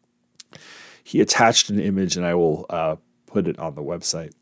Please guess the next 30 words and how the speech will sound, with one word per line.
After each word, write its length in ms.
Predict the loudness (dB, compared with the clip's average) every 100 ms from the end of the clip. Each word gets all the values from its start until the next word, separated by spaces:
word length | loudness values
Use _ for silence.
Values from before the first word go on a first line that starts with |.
| _ _ -20 -20 -20 -20 -20 0
Mine 500 | 6 8 8 6 6
was 180 | 4 6
never 300 | 4 4 4
in 60 |
decent 280 | 2 -2 -4
condition, 400 | 0 2 2 0
and 180 | 0 -2
today 280 | -2 0 0
might 220 | -2 -6
possibly 600 | -12 0 2 2 2 -2
fell, 240 | 2 0
sell 220 | 4 4
for 160 | 4 2
five 280 | 0 0 2
bucks, 280 | 0 0 -2
maybe 240 | 0 0
ten. 400 | -2 0 0 -2
I 80 | -6
sold 260 | -2 0 2
my 120 | 0
entire 340 | -2 2 2
collection. 400 | 4 2 2 -2
Shoebox 500 | -2 0 2 0 -2
included, 460 | -10 0 0 2 0
that 160 | -2
Nate 200 | -2 -6
Colbert 680 | -2 -2 -2 -8 _ -2 0 -2
card 280 | -2 -2
included, 680 | -4 -10 -10 -4 -2 -2 -4
for 380 | -6 -2 -2